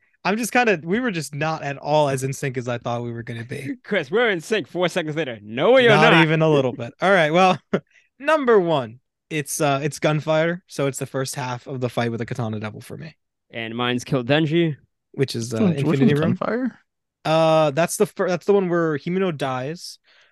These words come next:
Speaker 1: Aki gives up most of his life, and the entire, uh,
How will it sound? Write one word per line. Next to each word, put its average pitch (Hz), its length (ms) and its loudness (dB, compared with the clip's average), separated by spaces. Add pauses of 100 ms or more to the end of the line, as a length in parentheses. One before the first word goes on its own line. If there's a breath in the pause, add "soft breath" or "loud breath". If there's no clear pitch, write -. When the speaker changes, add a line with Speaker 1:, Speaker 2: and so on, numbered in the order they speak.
(140 soft breath)
Speaker 1:
Aki 156 300 0
gives 143 240 2
up 143 220 2
most 147 400 0
of 143 80 -4
his 131 180 -6
life, 120 460 -6
and 127 200 -4
the 127 120 0
entire, 139 720 0 (160)
uh, 123 420 -6